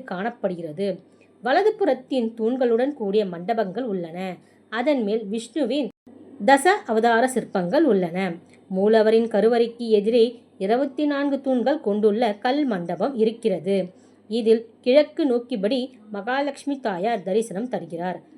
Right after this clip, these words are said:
ராமர், சீதை மற்றும் லட்சுமணன் ஆகியோர் ஆஞ்சநேயரின் கருவறையை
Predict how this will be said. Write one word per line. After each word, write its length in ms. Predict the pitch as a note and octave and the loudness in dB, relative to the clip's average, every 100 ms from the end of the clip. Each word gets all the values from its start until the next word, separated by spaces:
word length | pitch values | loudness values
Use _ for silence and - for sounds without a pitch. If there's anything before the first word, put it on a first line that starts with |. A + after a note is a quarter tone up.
| - | -20
ராமர், 440 | - A3+ C4+ C#4+ C#4+ | -8 -4 -2 -4 -4
சீதை 380 | - G#3 G#3+ A3+ | -8 -2 2 2
மற்றும் 380 | G3+ F3+ A#3+ A3+ | 0 -4 -4 -4
லட்சுமணன் 540 | - - B3 A3+ A3 - _ _ - | -6 -8 -6 -4 -4 -8 _ _ -6
ஆகியோர் 480 | A#3+ A#3+ F#3 - - _ | -4 -4 -4 -6 -8 _
ஆஞ்சநேயரின் 760 | G#3 D#4 F4 E4+ E4 D4+ D4 D#4 | -6 -6 -2 0 2 2 0 -2
கருவறையை 580 | D#4 G3+ A3+ A3+ G#3+ | -4 0 2 2 2